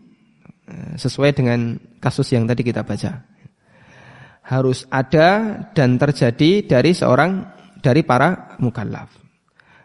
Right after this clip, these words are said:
La min kulli wahidin bi'aini, tidak harus dilakukan dari setiap individu, bi'ainihi,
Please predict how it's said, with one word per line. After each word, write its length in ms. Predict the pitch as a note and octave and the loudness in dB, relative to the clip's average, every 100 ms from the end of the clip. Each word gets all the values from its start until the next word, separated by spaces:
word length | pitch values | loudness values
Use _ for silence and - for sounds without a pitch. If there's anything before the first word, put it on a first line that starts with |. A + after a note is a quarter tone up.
| - | -2
La 280 | D3 F#3+ G#3+ | 2 4 4
min 200 | G#3 F#3+ | 2 2
kulli 360 | G3 G3 E3+ | 2 4 4
wahidin 560 | F3 F#3 E3 D3+ D#3+ D3 | 4 4 4 2 2 2
bi'aini, 840 | - C#3 D3+ C#3+ E3 F#3 F3 - - | 2 4 4 4 4 2 0 -4 -2
tidak 320 | D3+ D#3+ C#3 | 2 2 2
harus 80 | D#3 | 2
dilakukan 720 | C3+ A#2+ A#2 D#3 E3 E3 - - - _ | 2 2 2 2 2 -2 -6 -16 -20 _
dari 240 | - C3 D3 | -2 0 0
setiap 480 | C3+ - D3 - | -2 2 0 2
individu, 720 | C#3 A#2 A#2 C3+ C3 D3+ E3 - - _ _ _ | 2 2 0 0 2 2 2 -2 -12 _ _ _
bi'ainihi, 720 | - C3 D3 C#3 C3+ B2+ C#3+ | -2 2 4 4 4 4 4